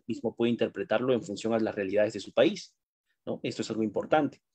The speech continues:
La preparación y el entrenamiento de instructores, ¿cuáles son los requisitos que pide, eh, en este caso, la normativa catorce cero tres para lo que es, eh, que es, que se pueda establecer condiciones de, de un instructor? O sea, ¿qué necesito yo para ser un instructor de fuego?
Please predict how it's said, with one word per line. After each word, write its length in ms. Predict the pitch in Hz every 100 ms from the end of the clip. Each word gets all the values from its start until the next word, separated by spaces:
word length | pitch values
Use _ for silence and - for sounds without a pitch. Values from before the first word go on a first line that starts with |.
| - -
La 100 | 117
preparación 720 | 127 120 123 117 - 156 180
y 120 | 151 120
el 60 |
entrenamiento 580 | 113 113 110 113 135 135
de 80 | 120
instructores, 560 | 107 107 - 117 143
¿cuáles 220 | - 196 214
son 160 | 202
los 100 | 196
requisitos 720 | 175 - 123 - 160 - 120
que 140 | - -
pide, 540 | - 135 127 123 113
eh, 80 | -
en 340 | 107 98 98 113
este 200 | - 117
caso, 320 | 123 - 131
la 80 | 117
normativa 520 | 104 101 - 120 117
catorce 320 | 107 113 107
cero 220 | 117 113
tres 240 | 110 113 -
para 220 | 117 101
lo 80 | 98
que 260 | - 101
es, 240 | 107 - -
eh, 220 | - - _ _ _ -
que 80 | 113
es, 120 | -
que 140 | 113
se 160 | - 107
pueda 300 | - 123 120
establecer 580 | - 104 101 - 120 110
condiciones 480 | 107 101 117 113
de, 140 | 98 95
de 100 | 110
un 80 | 139
instructor? 400 | 143 160 170 131
O 60 |
sea, 160 | - -
¿qué 100 | -
necesito 340 | 151 143 139 135
yo 200 | 139 202
para 140 | 131
ser 140 | 110 123
un 80 |
instructor 340 | 120 113 - 123
de 100 | 135
fuego? 340 | 202 147 -